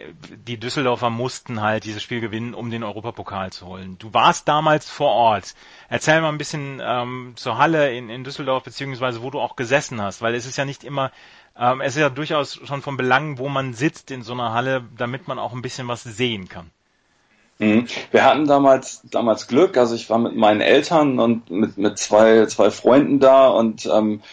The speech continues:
Speaker 2: es gab damals auch aus der Erinnerung, entweder hatten wir richtig Glück oder es war halt in Düsseldorf Usus, dass halt relativ junge Zuschauer immer recht nah direkt, ähm, an dem,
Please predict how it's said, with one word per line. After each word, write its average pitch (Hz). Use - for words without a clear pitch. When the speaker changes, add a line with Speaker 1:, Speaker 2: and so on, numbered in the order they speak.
Speaker 2:
es -
gab 123
damals 127
auch -
aus 117
der 98
Erinnerung, 131
entweder 113
hatten 117
wir 95
richtig -
Glück 131
oder 117
es 104
war 110
halt 113
in 92
Düsseldorf 113
Usus, 143
dass 107
halt 107
relativ 110
junge 113
Zuschauer 117
immer 104
recht -
nah 107
direkt, 101
ähm, 95
an 95
dem, 95